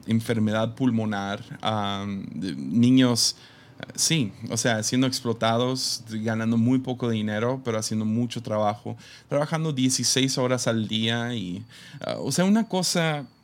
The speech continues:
espantosa. Y lo que vemos es que, ah, empieza a crear una cultura de trabaja o muere entre los que están más abajo. Ah, y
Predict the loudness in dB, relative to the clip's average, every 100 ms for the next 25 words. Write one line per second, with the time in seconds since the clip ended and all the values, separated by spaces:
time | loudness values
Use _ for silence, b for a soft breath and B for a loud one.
0 | _ -2 0 0 0 2 2 0 0 -2
1 | -2 -6 -12 B B -20 -4 2 4 4
2 | 4 -2 0 0 0 -2 -2 -4 -2 0
3 | -2 -4 B B B -10 -4 -2 -4 -8
4 | -12 -6 0 2 4 2 2 -2 0 2
5 | 2 2 -2 -2 0 0 -2 -2 0 0
6 | 0 0 -2 2 2 0 -2 -2 0 0
7 | 0 0 -2 -6 -6 -6 -4 -4 -4 -4
8 | -4 0 2 2 0 -2 -2 -2 -2 -4
9 | -10 -12 B B B B -6 -4 -4 -6
10 | -4 0 0 0 -2